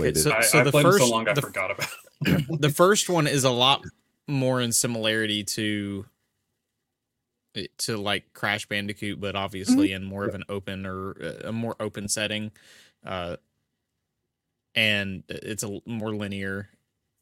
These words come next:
Speaker 2: But then you get to Jak Two, and my wor-, like, it become, like, you're shooting guns, like, it's an open
Speaker 1: <laughs>
Speaker 2: world, like, there's all this, like, dark, gritty kinda ed-, it's more edgy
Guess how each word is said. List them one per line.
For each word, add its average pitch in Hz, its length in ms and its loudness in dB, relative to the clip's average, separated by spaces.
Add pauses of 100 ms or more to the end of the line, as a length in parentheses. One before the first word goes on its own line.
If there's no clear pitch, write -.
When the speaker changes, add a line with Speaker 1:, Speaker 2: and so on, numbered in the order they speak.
(640)
Speaker 2:
But 113 280 -2
then 147 240 2
you 143 100 2
get 120 180 0
to 104 80 -8
Jak 104 300 2
Two, 117 180 -4
and 92 140 -6
my 110 280 0
wor-, 101 360 -4
like, 110 240 2
it - 320 -4
become, 123 380 0
like, 110 220 -2
you're 127 100 -4
shooting 98 480 -4
guns, 123 720 2 (320)
like, 101 180 -2
it's 117 180 0
an - 120 -2
open 110 380 2
Speaker 1:
<laughs> 113 40 0
Speaker 2:
world, 131 440 8
like, 107 180 4
there's 113 220 -2
all 117 180 4
this, 110 220 0
like, 101 240 -2
dark, 110 340 -2
gritty 110 360 -2
kinda 104 440 0
ed-, 110 240 2
it's 127 220 -4
more 123 240 -2
edgy 117 580 2